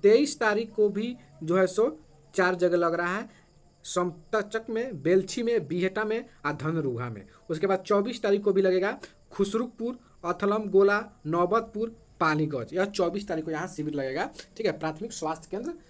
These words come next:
जहाँ है या ब्लॉक परिसर में लगेगा, ठीक है। इसके बाद <coughs> तो आप देख सकते हैं उन्नीस तारीख को जो है मसौरी में,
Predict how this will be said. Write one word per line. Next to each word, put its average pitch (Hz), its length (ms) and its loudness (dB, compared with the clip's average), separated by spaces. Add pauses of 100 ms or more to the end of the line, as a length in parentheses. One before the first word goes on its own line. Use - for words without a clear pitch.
(160)
जहाँ 151 380 -6
है 233 180 -6
या 151 100 -2 (100)
ब्लॉक 165 340 -2 (420)
परिसर 151 380 -2
में 120 100 -10
लगेगा, 110 240 -10
ठीक 196 220 -6
है। - 180 -4 (300)
इसके 175 260 -4
बाद 190 280 -6 (180)
<coughs> - 220 -12
तो 190 60 4
आप 190 100 4
देख 220 160 4
सकते 208 340 0
हैं 196 300 -4 (180)
उन्नीस 240 460 2
तारीख 190 300 4
को 190 100 0
जो 143 160 -2
है 170 220 -2 (280)
मसौरी 170 500 0
में, 240 200 -4